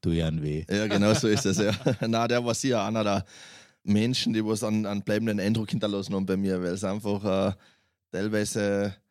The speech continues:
Speaker 2: nicht verstanden hat damals in meinem Alter, <laughs> wa-, was in seinem Kopf eigentlich vorgeht.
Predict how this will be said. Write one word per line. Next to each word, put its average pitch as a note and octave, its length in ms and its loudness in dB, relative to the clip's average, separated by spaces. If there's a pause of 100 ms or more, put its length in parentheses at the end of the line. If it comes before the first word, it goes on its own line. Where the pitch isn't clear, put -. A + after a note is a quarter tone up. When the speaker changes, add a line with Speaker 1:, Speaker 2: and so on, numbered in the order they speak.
(260)
Speaker 2:
nicht C3 280 0
verstanden B2 480 -2
hat A#2 120 -4
damals A#2 560 -2 (280)
in G#2 120 -6
meinem A2 220 -2
Alter, A2 400 0
<laughs> - 0 -
wa-, G#2+ 100 -2 (440)
was C3 220 0
in A2+ 60 0
seinem A2 260 -2
Kopf G#2 260 -2
eigentlich G2+ 240 -2
vorgeht. F#2 460 -2